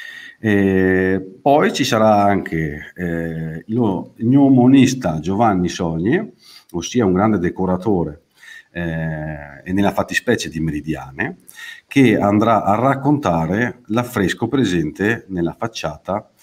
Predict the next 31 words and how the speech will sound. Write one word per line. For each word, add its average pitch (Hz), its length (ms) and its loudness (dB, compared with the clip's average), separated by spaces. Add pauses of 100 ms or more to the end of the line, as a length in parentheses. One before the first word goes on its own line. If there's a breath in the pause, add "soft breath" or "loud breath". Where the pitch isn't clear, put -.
il - 80 -12
dipinto 98 320 -2
a - 20 0
secco, - 320 -4
scusate, 92 600 -4
presente, 101 640 -2 (300 loud breath)
eh, 85 500 0
nella 90 240 -2
facciata 82 420 -6
all'entrata 80 380 -6
della 76 160 -8
scuola. - 360 -16 (120)
Quindi 135 200 2
avremo 117 280 2
anche 117 180 0
la - 120 0
contestualizzazione, 92 1080 -6 (380 loud breath)
eh, 82 320 -10
di 85 100 -16
questa 98 240 -12
scuola 85 300 -8
all'interno 80 420 -8
del 78 100 -14
suo 82 120 -16
territorio 80 360 -8
di 73 80 -8
riferimento. 71 600 -16 (880 loud breath)
Ovviamente 139 560 6
questa 123 240 0
seconda 101 340 -2
fase 127 640 0